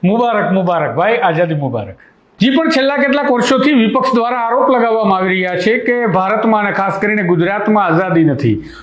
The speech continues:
સ્વતંત્રતા નથી, લોકશાહી ખતરામાં છે.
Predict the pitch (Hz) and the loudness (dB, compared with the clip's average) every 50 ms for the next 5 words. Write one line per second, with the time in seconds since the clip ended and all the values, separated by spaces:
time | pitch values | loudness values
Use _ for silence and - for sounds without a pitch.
0 | - - - 196 196 - 247 254 220 - 226 208 190 202 180 175 175 160 165 185 | -8 -4 -2 -2 0 0 0 0 2 0 0 0 0 -2 0 0 -2 0 0 0
1 | 208 226 214 196 185 165 - - 196 185 175 165 - - 156 151 160 156 156 147 | 2 2 2 0 0 -2 -2 -4 -4 -2 -2 -2 -2 -2 -4 -4 -2 -2 -2 -2
2 | 135 127 117 - - 113 98 | -2 -2 -2 -4 -4 -6 -6